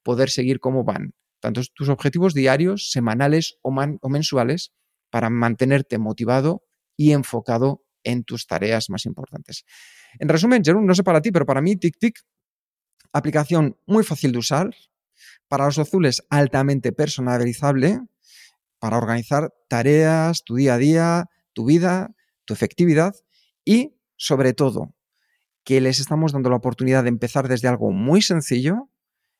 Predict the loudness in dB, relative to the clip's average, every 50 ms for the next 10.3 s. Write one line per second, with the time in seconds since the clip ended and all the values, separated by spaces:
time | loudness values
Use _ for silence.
0 | _ _ _ -6 -6 -6 -4 -4 -4 -4 -4 -4 -2 0 0 2 2 2 0 0
1 | 0 0 -2 -4 -4 -2 -2 -2 -2 -2 -2 -2 -4 -4 -4 -4 -2 -2 -2 -4
2 | -2 -4 -4 -4 -2 -4 -4 -4 -4 -6 -4 0 0 2 2 2 2 0 -2 -4
3 | -2 0 0 0 0 -2 -2 -2 -4 -2 -2 -2 -4 -4 -2 -2 -2 -2 -4 -6
4 | -6 -6 -6 -4 -6 -6 -4 -4 -6 -6 -6 -4 -2 0 0 0 -2 -4 -6 -10
5 | -10 -10 -10 -12 -12 -12 -12 -14 -12 -10 -10 -10 -8 -8 -6 -6 -6 -6 -8 _
6 | _ _ _ _ _ _ _ -14 -12 -10 -10 -10 -12 -10 -8 -6 -2 -2 -2 -2
7 | -4 -4 -8 -8 -6 -4 -2 -2 -2 0 0 2 2 2 2 0 0 -2 -2 -2
8 | -2 -2 -4 -4 -4 -4 -4 -4 -4 -4 -4 -2 -2 -2 -2 0 -2 -2 -2 -2
9 | -4 -2 -2 -2 0 0 -2 -2 -2 -2 0 0 0 0 -2 -4 -6 -4 -4 -4
10 | -4 -2 -2 -4 -4